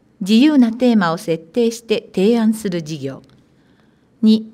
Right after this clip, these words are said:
行政テーマ型事業。市の設定したテーマに基づき提案する事業。対象団体、活動拠点が市内、構成する会員が五人以上、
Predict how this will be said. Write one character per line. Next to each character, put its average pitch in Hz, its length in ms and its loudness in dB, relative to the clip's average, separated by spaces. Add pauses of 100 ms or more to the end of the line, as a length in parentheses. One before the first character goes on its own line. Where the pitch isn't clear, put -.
(140)
行 208 180 2
政 294 340 -2
テ 262 160 2
ー 269 40 6
マ 254 160 4
型 208 280 -4
事 165 160 -10
業。 131 260 -10 (560)
市 - 220 -4
の 240 120 4
設 202 240 -2
定 269 240 -4
し - 100 -14
た 247 120 -4
テ 285 200 -2
ー 254 40 4
マ 202 120 2
に 165 100 -4
基 151 40 -6
づ 156 380 -10
き - 240 -14 (140)
提 233 240 2
案 240 160 0
す 233 160 -8
る 185 140 -6
事 160 160 -10
業。 131 240 -10 (1700)
対 247 180 -4
象 285 300 0
団 220 220 -2
体、 139 260 -14 (440)
活 214 300 -6
動 311 180 -2
拠 285 180 -6
点 175 280 -6
が 131 240 -14
市 - 240 -4
内、 180 220 -4 (500)
構 254 180 2
成 277 240 -4
す 262 160 -8
る 247 100 -6
会 240 280 0
員 226 220 4
が 202 260 -4
五 190 120 0
人 233 320 6
以 180 80 0
上、 139 240 -6